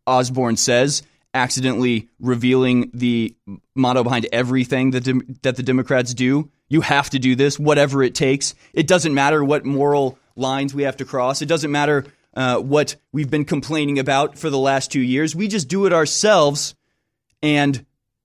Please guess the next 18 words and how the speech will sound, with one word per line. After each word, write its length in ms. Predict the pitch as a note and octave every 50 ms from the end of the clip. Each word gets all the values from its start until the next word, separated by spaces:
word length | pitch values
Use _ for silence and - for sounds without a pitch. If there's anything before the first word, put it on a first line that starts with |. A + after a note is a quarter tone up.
| _ _ _ _ _ _ _ _ D3+
accuse 500 | D3+ D#3 - - A3 G#3+ F#3+ E3 D3+ A#2+
the 160 | D#3 D#3 D3+
other 160 | D3 C#3 C3
side 240 | - D3+ C3+ B2+ A#2
of 100 | G#2+ G#2
doing 280 | - A2+ G2+ F#2+ F#2+
it." 100 | F2+ D#2+
It's 140 | - - -
straight 340 | - - - G#3 A#3 A#3+ -
out 140 | D3 C#3+ C#3
of 120 | C3+ B2
Rules 220 | C3 C3+ C3 A#2+ -
for 140 | - B2
Radicals. 580 | A2+ A2 G#2+ G#2+ A2 A2 A2+ A2+ G#2+ G#2 - - - _ _ _ _ -
It's 360 | D3 C#3+ C3+ - - - - _ _ _ _ _ _ _ _ _ _ _ _ -
probably 680 | - D#3+ E3+ G3+ A#3 F#3+ F3+ D3+ D3 D3+ D3 C#3 -
illegal 460 | C3+ C#3 C3+ F3 F3 D3 D3+ C#3 C3
already, 520 | B2+ A#2 A2 A#2 C#3+ D3+ A#2+ G#2+ G#2 A2